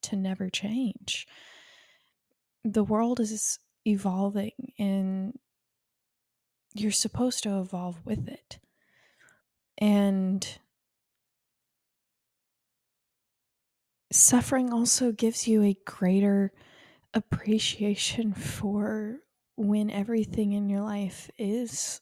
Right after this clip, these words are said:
smooth sailing and when it is calm and you are happy and you are just in a really good place in your life in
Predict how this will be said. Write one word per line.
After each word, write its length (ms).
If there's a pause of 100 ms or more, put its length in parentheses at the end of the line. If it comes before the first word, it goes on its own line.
(140)
smooth 480
sailing 560 (680)
and 240
when 140
it 100
is 320
calm 460
and 160
you 100
are 200
happy 560
and 320
you 300
are 380 (1800)
just 280
in 80
a 60
really 380
good 380
place 460
in 100
your 140
life 680 (120)
in 480